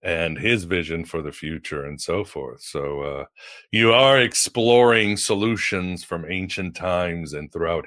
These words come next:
history and so forth. So that's the best we can do. <laughs> And, uh, yeah, o-, obviously this is the first half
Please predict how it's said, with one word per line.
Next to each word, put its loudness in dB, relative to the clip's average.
history -8
and -16
so -6
forth. -12
So -14
that's -2
the -8
best -2
we -4
can -4
do. -4
<laughs> -4
And, 4
uh, 6
yeah, 6
o-, 4
obviously 0
this -2
is -6
the 0
first 2
half -2